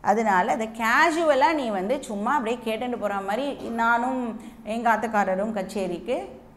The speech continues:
போனார் அப்படின்லாம் நான் வந்து ஏதோ book பண்ணிட்டேன் தெரியாத்தனமா, ஏதோ ஒரு மூணு நாள் உட்காந்துட்டு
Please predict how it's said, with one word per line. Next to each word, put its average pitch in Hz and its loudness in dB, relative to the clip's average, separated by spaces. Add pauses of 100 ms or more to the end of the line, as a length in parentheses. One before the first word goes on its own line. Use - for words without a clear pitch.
போனார் 196 -2 (160)
அப்படின்லாம் 254 -2
நான் 214 2
வந்து 220 -2
ஏதோ 196 -2
book 240 0
பண்ணிட்டேன் 240 0
தெரியாத்தனமா, 214 -2 (1080)
ஏதோ 202 -2
ஒரு 220 -2
மூணு 196 -2
நாள் 226 2
உட்காந்துட்டு 220 0